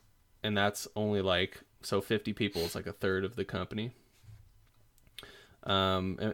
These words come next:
everybody else is working remotely. And we've even given, like,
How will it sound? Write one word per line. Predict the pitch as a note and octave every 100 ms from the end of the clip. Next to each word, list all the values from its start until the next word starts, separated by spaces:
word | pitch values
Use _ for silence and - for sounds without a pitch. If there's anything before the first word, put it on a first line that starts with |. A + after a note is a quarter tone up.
| -
everybody | A2 G2+ G2
else | G2+ G2+ G2+
is |
working | G2+ F#2+ - F2+
remotely. | E2 F2+ G2+ - - - - - - - - _
And | G2+ G2+
we've | G2+ G2+
even | G2 G2 G2
given, | G2+ G2 F#2+ F#2
like, | F#2 F2+ F#2+